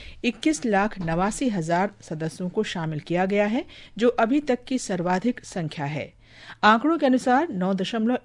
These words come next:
एक चार प्रतिशत की वृद्धि दर्ज हुई है। अप्रैल दो हज़ार अठारह में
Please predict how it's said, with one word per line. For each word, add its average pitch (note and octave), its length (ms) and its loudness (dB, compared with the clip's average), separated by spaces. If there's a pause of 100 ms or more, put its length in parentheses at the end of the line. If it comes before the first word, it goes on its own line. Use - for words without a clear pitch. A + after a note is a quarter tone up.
एक G#3+ 320 2
चार F3 220 -2
प्रतिशत F3 500 -6
की F3 80 -2
वृद्धि E3 380 -4
दर्ज D#3 340 -4
हुई F3+ 160 -2
है। A#3 180 -2 (440)
अप्रैल C4+ 380 4
दो A#3 160 6
हज़ार A3+ 260 2
अठारह F3 500 -2
में A3+ 220 -2